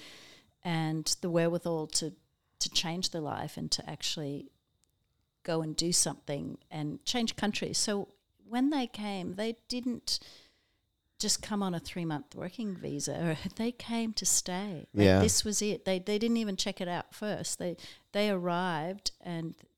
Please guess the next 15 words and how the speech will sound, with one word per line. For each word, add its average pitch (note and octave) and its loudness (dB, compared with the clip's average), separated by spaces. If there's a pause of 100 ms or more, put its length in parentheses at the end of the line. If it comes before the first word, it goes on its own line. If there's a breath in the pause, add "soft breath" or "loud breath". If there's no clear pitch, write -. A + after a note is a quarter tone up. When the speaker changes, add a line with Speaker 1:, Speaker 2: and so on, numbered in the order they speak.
(160)
Speaker 1:
this F3+ 0
is F3+ -2
where E3+ -4
they E3+ 0
were E3 0
gonna D#3+ -4
live E3 -4
and E3 -4
stay. F#3 -2 (140)
Speaker 2:
Hmm. G#2 8 (140)
Speaker 1:
And F3 0
so - 2
that's - 0
quite - -6 (100)
brave B3 -6